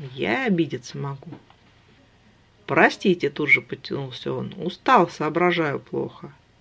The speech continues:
«Вот-вот», кивнул я, «поэтому думать буду я. Наливай эту свою чудо, эм, варево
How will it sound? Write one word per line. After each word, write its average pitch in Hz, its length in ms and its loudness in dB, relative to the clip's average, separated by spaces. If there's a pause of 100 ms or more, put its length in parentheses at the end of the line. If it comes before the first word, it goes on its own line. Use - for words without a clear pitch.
(320)
«Вот-вот», 175 840 4
кивнул 147 420 -2
я, 135 360 -6 (440)
«поэтому 165 540 0
думать 180 360 2
буду 175 300 -2
я. 135 400 -4 (260)
Наливай 196 460 4
эту 180 160 2
свою 170 420 4
чудо, 165 520 -2 (920)
эм, 147 640 -2
варево 143 540 6